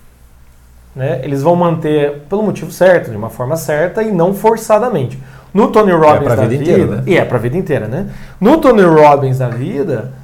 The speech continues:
Speaker 1: o que acontece? Eles vão manter por meio de música, meio de vídeo, meio de, de exe-, exercíciozinho, coisa e tal. Tanto que tem uma hora que o Tony Robbins tá lá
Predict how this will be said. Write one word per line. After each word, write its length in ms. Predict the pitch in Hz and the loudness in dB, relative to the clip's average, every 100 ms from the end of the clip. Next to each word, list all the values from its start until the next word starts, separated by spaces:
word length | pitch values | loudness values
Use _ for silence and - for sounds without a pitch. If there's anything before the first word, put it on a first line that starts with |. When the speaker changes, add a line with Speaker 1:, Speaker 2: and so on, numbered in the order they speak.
| - - | -20 -14
Speaker 1:
o 80 | 135 | -6
que 80 | 151 | -6
acontece? 680 | 151 151 127 123 - 131 | -4 -4 -4 -6 -6 -10
Eles 240 | 135 147 139 | -6 -4 -2
vão 140 | 165 | 0
manter 720 | 180 180 - 165 175 214 - - | 0 -2 -2 0 0 -2 -8 -6
por 140 | 165 | -4
meio 160 | 156 147 | -4 -4
de 140 | 151 | -6
música, 680 | 147 147 185 151 160 160 156 | -6 -4 -4 -4 -8 -6 -6
meio 280 | 139 139 131 | -4 -6 -6
de 100 | 123 | -8
vídeo, 720 | 113 117 180 156 131 160 151 | -12 -10 -10 -10 -10 -8 -8
meio 360 | 143 139 135 | -8 -8 -8
de, 180 | 120 127 | -8 -8
de 240 | 131 - 151 | -8 -10 -10
exe-, 540 | 135 143 131 135 131 - - | -10 -10 -8 -8 -10 -16 -10
exercíciozinho, 1300 | 143 127 139 131 139 - 131 113 131 190 185 175 160 | -6 -4 -4 -6 -10 -10 -10 -8 -4 -2 -2 -4 -6
coisa 220 | 151 147 143 | -8 -10 -10
e 20 | |
tal. 160 | 156 - - | -10 -12 -2
Tanto 140 | 202 | -2
que 40 | 202 | 0
tem 100 | 226 | -2
uma 140 | 208 | 2
hora 160 | 180 190 | 2 2
que 80 | 190 | -2
o 20 | |
Tony 200 | 180 170 | -4 -4
Robbins 320 | 156 170 160 | -2 -4 -6
tá 100 | 170 | -4
lá 380 | 135 151 147 | -2 -2 -4